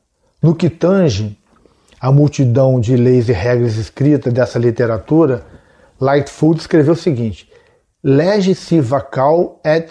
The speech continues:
si per tardium et nauseam post",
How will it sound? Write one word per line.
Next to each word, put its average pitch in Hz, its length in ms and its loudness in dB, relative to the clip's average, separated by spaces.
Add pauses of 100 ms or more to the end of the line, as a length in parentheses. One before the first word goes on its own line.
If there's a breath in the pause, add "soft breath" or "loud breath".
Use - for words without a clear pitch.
(140)
si 175 340 -2
per - 400 -4 (480)
tardium 175 580 -2 (260)
et 160 320 -2
nauseam 156 640 0 (100)
post", - 480 -4